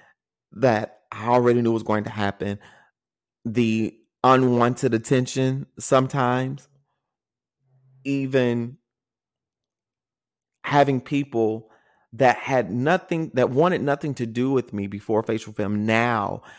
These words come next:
they're wanting to, like, be in my face and talk to me. I'm like this, "If you can talk to me then, you can't talk to me now. What was wrong with me then?"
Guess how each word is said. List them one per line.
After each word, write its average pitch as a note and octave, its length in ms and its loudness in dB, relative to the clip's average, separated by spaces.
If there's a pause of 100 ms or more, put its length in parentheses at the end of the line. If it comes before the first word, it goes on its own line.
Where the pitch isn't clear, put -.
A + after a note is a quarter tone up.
(280)
they're B2 200 6
wanting A#2 340 2
to, - 200 -6
like, G2+ 300 -4
be A2+ 160 -2
in G#2 120 -2
my G2 200 -4
face G#2+ 640 -4
and G#2 200 -14
talk A#2+ 380 -2
to G#2+ 120 -8
me. F#2 260 -6 (1300)
I'm A#2+ 160 4
like C3 160 0
this, C#3 200 2
"If G#2+ 160 -4
you A#2 100 -2
can B2+ 180 0
talk C3 280 0
to B2+ 100 -4
me B2+ 160 0
then, C3+ 300 0
you A#2 120 -4
can't A#2 280 -4
talk A#2+ 240 0
to A#2 80 -2
me A2+ 120 0
now. G#2+ 400 -4 (320)
What A2 220 6
was A2 160 0
wrong G#2+ 200 4
with G#2 160 -2
me G2+ 120 0
then?" G#2 480 -4